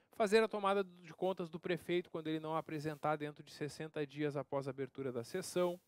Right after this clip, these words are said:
processar e julgar vereadores de acordo com a legislação, representar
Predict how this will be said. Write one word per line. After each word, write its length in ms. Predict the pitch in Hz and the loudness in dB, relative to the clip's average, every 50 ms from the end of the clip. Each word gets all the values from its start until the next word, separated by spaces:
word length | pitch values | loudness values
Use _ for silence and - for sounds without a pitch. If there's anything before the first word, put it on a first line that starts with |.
| - - _ _ _ _ _ _ _ | -20 -20 _ _ _ _ _ _ _
processar 560 | - 226 247 254 220 254 233 - - 233 233 226 | 4 8 8 8 10 8 6 6 8 8 8 8
e 60 | 220 | 6
julgar 360 | 185 214 214 185 196 208 202 | 2 0 4 6 8 8 8
vereadores 680 | 180 190 202 202 202 196 170 165 175 196 214 214 180 147 | 6 4 4 6 6 4 4 4 4 4 4 4 2 0
de 100 | 170 170 | 0 -2
acordo 400 | 151 - - 165 170 160 156 165 | -2 -2 -2 -2 -2 -4 -6 -6
com 80 | - | -4
a 60 | 156 | -2
legislação, 840 | 151 147 147 139 - - 139 131 123 120 - - 160 170 180 180 185 - _ _ _ _ _ _ _ _ | 0 0 -2 -4 -4 -4 -2 -2 -2 -4 0 2 4 4 4 4 0 -4 _ _ _ _ _ _ _ _
representar 1200 | - - 226 285 311 - - 233 240 262 247 220 208 226 233 220 190 - 180 175 190 196 190 143 | 0 4 6 6 6 4 2 0 2 2 2 2 2 2 0 0 0 2 6 8 8 8 8 6